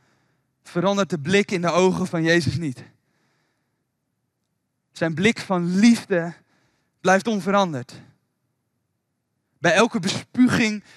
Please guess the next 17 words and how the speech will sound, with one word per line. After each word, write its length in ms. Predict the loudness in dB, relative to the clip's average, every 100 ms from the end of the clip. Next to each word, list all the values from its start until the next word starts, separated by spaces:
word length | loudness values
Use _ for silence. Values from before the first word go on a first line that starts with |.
| _ 2
die 140 | 4
hij 140 | 6
ondergaat, 640 | 4 0 -2 0 2 2 0
spuugt 400 | -6 -2 0 2
Jezus 420 | 4 4 0 -8
niet 200 | -10 -12
terug. 460 | -12 -14 -14 -20 -20 _ _ _ _ _ _ _ _ _ _ _ -4
Nee, 120 | 0
hij 120 | 2
blijft 280 | 2 0 0
volhouden. 680 | -8 -6 -4 -4 -4 -4 -8
En, 180 | -8
en 140 | -8 -2
hij 160 | -2
denkt, 240 | -2 -4 -6
"Vandaag 580 | -12 -2 0 2 2 -2
nog 420 | -4 -10 -16